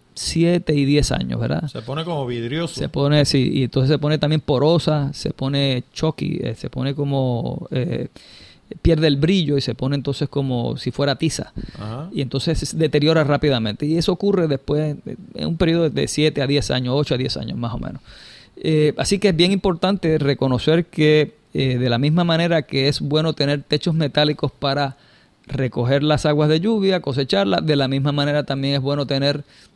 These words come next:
Speaker 1: tubería, eh, metálica de cobre para, eh, para, eh, distribuirla cuando es de carácter, eh,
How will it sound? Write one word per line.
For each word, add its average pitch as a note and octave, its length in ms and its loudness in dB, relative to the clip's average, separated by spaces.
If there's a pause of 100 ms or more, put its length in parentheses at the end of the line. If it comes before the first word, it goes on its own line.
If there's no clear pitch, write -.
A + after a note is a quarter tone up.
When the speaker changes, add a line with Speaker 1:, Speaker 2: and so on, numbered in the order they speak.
(140)
Speaker 1:
tubería, C#3+ 800 2 (100)
eh, C3+ 260 0
metálica D3 560 0
de C3 140 0
cobre D3 400 2 (480)
para, C3 640 2
eh, A2+ 540 -2 (100)
para, A#2+ 480 -2
eh, A#2+ 320 -4 (100)
distribuirla D#3 840 0 (340)
cuando C3 340 -2
es D3+ 120 0
de E3 160 -2
carácter, C#3 640 -2 (140)
eh, B2 320 -4